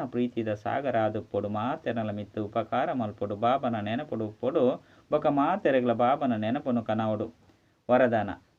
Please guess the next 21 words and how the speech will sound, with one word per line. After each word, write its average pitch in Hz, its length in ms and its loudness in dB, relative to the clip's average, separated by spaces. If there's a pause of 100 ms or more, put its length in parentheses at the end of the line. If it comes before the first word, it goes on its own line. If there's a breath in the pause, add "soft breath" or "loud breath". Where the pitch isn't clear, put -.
(100)
ಶಾಂತಿದ 170 520 0
ಶಕ್ತಿದ 127 520 0
ಸಾಧನದ 123 580 -2
ಮೂಲಕ 117 440 0
ವಿಶ್ವನು 120 520 -2
ಶಾಂತ 123 400 -4
ಮಲ್ಪುನಂಚಿನ 113 800 -2 (220)
ಆತ್ಮಿಕ 120 360 -2
ಶ-, 104 320 -4
ಶಸ್ತ್ರಧಾರಿ 107 720 -4
ಭವ. 101 200 -6 (580 soft breath)
ಶಾಂತಿದ 143 500 2
ಶಕ್ತಿದ 120 500 -2
ಸಾಧನವಾದುಂಡು 117 1000 0
ಶುಭ 123 260 -4
ಸಂಕಲ್ಪ, 120 580 -2
ಶುಭ 117 260 -4
ಭಾವನೆ 113 500 0
ಬೊಕ 107 240 -4
ನಯನದ 117 560 0
ಭಾಷೆ. 104 420 -2